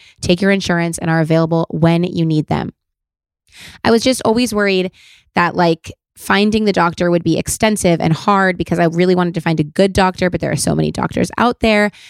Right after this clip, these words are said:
And ZocDoc's mobile app made me feel so much better because it truly is as easy as ordering a ride to a restaurant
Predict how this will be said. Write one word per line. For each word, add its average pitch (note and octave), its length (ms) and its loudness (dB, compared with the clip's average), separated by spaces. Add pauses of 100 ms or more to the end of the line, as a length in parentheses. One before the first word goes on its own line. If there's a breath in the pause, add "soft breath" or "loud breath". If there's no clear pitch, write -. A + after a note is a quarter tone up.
(220 loud breath)
And F3+ 240 2
ZocDoc's F#3+ 560 0
mobile F3 300 2
app E3 180 -4
made E3+ 160 2
me F3 100 -2
feel E3+ 220 -2
so F3+ 320 0
much G#3 240 -4
better F#3 420 0
because F#3+ 240 -2
it F#3 140 -4
truly G#3 420 0
is F3+ 300 0 (100)
as E3+ 220 0
easy F3+ 340 2
as D#3+ 220 0
ordering D#3+ 500 0
a E3 60 0
ride D3+ 260 0
to E3 140 -2
a D#3 60 2
restaurant F3+ 580 0